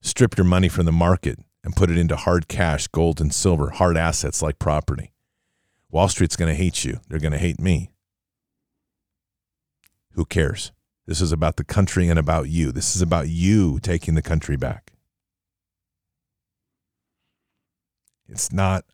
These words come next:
about a presidency. If I earn your trust again after all of this, after what has passed, when it comes time in the fall,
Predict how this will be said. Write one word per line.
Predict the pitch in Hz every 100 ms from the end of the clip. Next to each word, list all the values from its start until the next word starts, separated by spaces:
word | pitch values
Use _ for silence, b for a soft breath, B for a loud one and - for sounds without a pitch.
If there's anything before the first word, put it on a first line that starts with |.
| _
about | 85 90 85 - - _ _
a | - 82
presidency. | 98 92 85 80 - 80 - _ _ _ _ _ _ _ _ _ _ _ _
If | 92 -
I | - 101 104 98 90 _ _ _ _ _
earn | 110 107
your | 104 104
trust | 95 - 101 101 - -
again | 95 76 76 90 95 110 -
after | 98 - 95
all | 95 101
of | 92
this, | 92 101 -
after | 85 -
what | 80 90
has | 98 -
passed, | 98 92 104 - - B B
when | 90
it | 90
comes | - 101 95
time | - - 98 101
in | 92
the |
fall, | 78 - 78 95 110